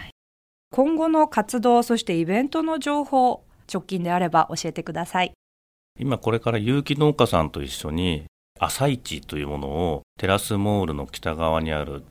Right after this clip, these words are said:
Speaker 2: 神台公園で、毎週日曜日の朝七時から九時の間で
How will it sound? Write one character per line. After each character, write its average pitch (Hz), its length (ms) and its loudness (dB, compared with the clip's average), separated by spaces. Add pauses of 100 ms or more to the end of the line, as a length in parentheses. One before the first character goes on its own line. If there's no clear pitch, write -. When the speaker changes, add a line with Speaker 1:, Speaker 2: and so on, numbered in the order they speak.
(100)
Speaker 2:
神 117 200 4
台 117 220 6
公 110 340 4
園 82 140 0
で、 110 220 2 (280)
毎 92 240 2
週 107 300 0
日 101 320 0
曜 98 180 4
日 76 80 -4
の 71 220 0
朝 71 320 -2
七 - 240 -2
時 - 160 0
か 78 100 2
ら 69 140 0
九 - 160 2
時 73 260 0
の 71 160 -2
間 71 240 -2
で 69 220 -4